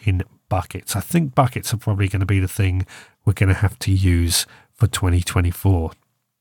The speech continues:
But this is why we make up plans and think ahead so that we can see what we can do and what we need to think about.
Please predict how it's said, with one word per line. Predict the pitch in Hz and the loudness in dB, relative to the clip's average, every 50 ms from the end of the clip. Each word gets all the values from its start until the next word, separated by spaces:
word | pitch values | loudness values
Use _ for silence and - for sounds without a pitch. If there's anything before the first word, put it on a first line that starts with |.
| - - - - - - - _ - - | -20 -20 -20 -20 -20 -20 -20 _ -6 -2
But | - 175 | 0 2
this | 175 220 185 - | 4 4 4 4
is | 214 180 | 2 2
why | 185 190 | 2 2
we | 180 175 170 | 4 4 4
make | 165 170 156 131 - | 4 4 2 2 2
up | 151 - | -2 -2
plans | - 147 151 143 127 110 98 - - - | 0 2 2 4 4 2 2 -2 0 2
and | 123 120 113 113 | 4 4 4 2
think | - - 131 123 117 - | 0 0 0 2 2 0
ahead | 113 107 110 123 113 - | 0 2 2 2 2 2
so | - - 120 | 0 -2 -2
that | 107 98 113 | -2 0 -2
we | 127 | -2
can | - - 135 | 0 2 2
see | 120 - - - - 147 151 151 135 123 107 107 101 - - - - - _ - | 2 2 2 2 4 6 6 6 6 6 4 2 0 -4 -10 -20 -20 -20 _ 2
what | 120 120 113 95 | 4 4 4 6
we | 117 120 | 4 4
can | 107 - 110 107 101 | 4 4 2 2 4
do | 107 110 107 104 101 - - | 6 6 8 8 6 6 6
and | 113 110 104 104 107 | 6 6 6 6 4
what | 107 107 104 - - - | 6 4 4 2 0 0
we | 110 104 107 107 98 | 0 2 4 4 4
need | 101 95 95 - | 4 2 2 0
to | - - 107 | -2 -6 -4
think | - - 110 101 98 - | -2 0 0 0 0 -2
about. | 90 92 85 80 73 - - - | -4 -4 -4 -6 -6 -10 -12 -14